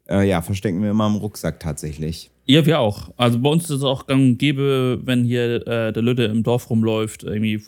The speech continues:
Speaker 2: zum Kicken oder so, dass der, wenn was ist, kann's ja auch mal sein, dass du da irgendwie umknickst oder so und dann was brauchst.
Speaker 1: Du kannst sogar darauf anrufen, das ist
Speaker 2: Genau.
Speaker 1: auch ganz cool, du kannst auch
Speaker 2: Genau.
Speaker 1: drauf anpiepen. Was ich gesehen hab, auch noch als AirTag-Alternative,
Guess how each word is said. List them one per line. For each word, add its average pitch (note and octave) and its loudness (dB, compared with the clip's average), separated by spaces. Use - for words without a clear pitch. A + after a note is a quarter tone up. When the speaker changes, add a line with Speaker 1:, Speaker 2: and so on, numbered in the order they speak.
Speaker 2:
zum A#2 0
Kicken A#2+ 0
oder G#2 2
so, G#2+ -2
dass G#2+ -6
der, G2+ -2
wenn A#2 6
was G#2+ 0
ist, - -4
kann's - -2
ja A#2+ -2
auch A2 -2
mal A2 0
sein, A2 0
dass G#2+ -2
du - -4
da G#2+ 0
irgendwie G2 -2
umknickst B2 -2
oder G2 -2
so F#2+ -2
und G2 -4
dann F#2 -4
was - -10
brauchst. G2+ -4
Speaker 1:
Du G#2 2
kannst B2+ 2
sogar D3 2
darauf B2+ 0
anrufen, D#3+ 0
das A2+ 0
ist A2 2
Speaker 2:
Genau. C#3 4
Speaker 1:
auch G#2+ 2
ganz A#2+ 0
cool, E3 4
du D#3 0
kannst B2+ -2
auch F#2+ -4
Speaker 2:
Genau. A#2 0
Speaker 1:
drauf G#2+ 0
anpiepen. C#3+ -4
Was C3+ 0
ich E3+ -4
gesehen D#3 0
hab, - -4
auch C#3 4
noch B2+ 0
als - -2
AirTag-Alternative, B2 0